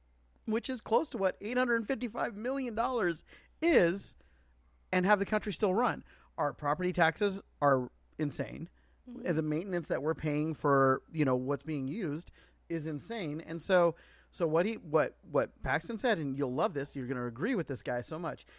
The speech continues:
Speaker 1: He said, "Texans are hardworking and generous to a fault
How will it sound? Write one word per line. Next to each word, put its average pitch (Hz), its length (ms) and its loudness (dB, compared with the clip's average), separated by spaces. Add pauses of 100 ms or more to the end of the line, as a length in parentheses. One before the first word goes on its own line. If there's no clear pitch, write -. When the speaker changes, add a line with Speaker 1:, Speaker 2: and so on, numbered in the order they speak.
(120)
Speaker 1:
He 196 100 -8
said, 156 180 -6
"Texans 233 440 -2
are 233 140 2
hardworking 160 720 0
and 262 400 -2 (760)
generous 240 600 2
to 202 180 2
a 190 80 6
fault 170 400 4